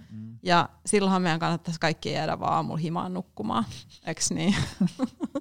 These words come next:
Speaker 1: Tota, ennen kuin mennään tuohon negatiivisuuspuoleen, niin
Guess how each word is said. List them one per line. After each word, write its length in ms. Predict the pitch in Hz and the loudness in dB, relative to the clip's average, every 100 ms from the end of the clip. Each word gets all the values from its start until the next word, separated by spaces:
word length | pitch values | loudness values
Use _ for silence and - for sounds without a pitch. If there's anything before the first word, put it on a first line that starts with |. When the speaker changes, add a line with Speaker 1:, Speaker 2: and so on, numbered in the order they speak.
| - - - - 180 302 262 - - - | -8 -18 -16 -6 -4 -4 -6 -8 -12 6
Speaker 1:
Tota, 420 | 123 120 127 127 120 - _ _ _ _ _ _ _ _ _ _ - - - - - - _ _ _ _ _ - | 6 8 8 8 6 -2 _ _ _ _ _ _ _ _ _ _ -16 -14 -14 -16 -20 -20 _ _ _ _ _ 6
ennen 160 | 120 117 | 8 10
kuin 80 | |
mennään 200 | 113 110 | 10 10
tuohon 160 | 110 110 | 10 8
negatiivisuuspuoleen, 1120 | 135 143 107 95 95 98 - 104 101 95 95 | 8 6 4 4 2 0 4 6 8 6 4
niin 300 | 95 95 95 | 4 4 2